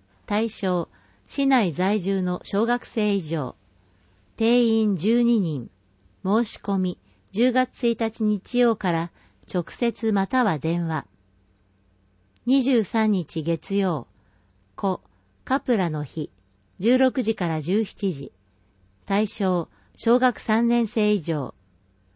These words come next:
も、離乳食のお話。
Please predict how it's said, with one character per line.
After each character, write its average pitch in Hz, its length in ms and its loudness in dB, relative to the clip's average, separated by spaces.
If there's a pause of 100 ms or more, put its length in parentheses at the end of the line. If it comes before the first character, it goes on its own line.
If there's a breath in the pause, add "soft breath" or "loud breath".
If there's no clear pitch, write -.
(520)
も、 185 280 -4 (560)
離 202 140 2
乳 294 220 4
食 208 300 -2
の 165 180 0
お 156 40 -2
話。 185 580 -4